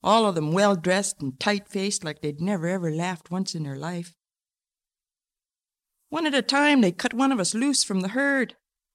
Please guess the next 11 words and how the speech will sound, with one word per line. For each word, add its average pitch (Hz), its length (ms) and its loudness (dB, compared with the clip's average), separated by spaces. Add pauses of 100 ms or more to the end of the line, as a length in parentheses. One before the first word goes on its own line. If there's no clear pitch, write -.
(300)
The 277 80 -4
weakest 320 400 0
and 220 120 0
the 175 60 -2
smallest 247 580 -2
went 160 220 -6
first. 233 520 -6 (640)
Me, 269 200 0
I 214 100 2
was 151 240 0
third. 190 440 -6